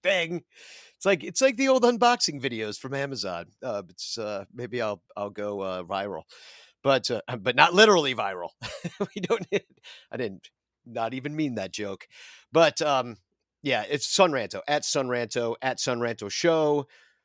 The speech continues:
Follow me at all those places and, uh, keep abreast as to, we do a live show every Sunday night,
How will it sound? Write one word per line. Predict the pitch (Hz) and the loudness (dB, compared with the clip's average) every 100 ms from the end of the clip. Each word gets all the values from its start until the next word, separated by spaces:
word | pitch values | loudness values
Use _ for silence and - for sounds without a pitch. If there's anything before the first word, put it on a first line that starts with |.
| _ - | _ 2
Follow | 151 156 147 | 6 6 4
me | 143 139 | 2 4
at | 135 | 4
all | 135 | 4
those | 131 123 | 2 -2
places | - 127 117 120 113 110 - - | 0 0 0 0 -2 -2 -6 -8
and, | 113 104 104 101 | -8 -8 -8 -4
uh, | 101 101 104 104 _ _ | -4 -2 -6 -10 _ _
keep | - 170 | -8 -4
abreast | 147 214 196 - | 2 4 4 2
as | 160 139 | 0 -2
to, | - 151 147 147 151 | -4 -2 -2 0 -2
we | 196 | -2
do | 208 254 | 0 2
a | |
live | 220 214 | 4 4
show | - 196 98 | 4 2 2
every | 78 127 131 | -4 -6 -4
Sunday | - 127 127 | -4 -4 -2
night, | 127 135 | -2 -2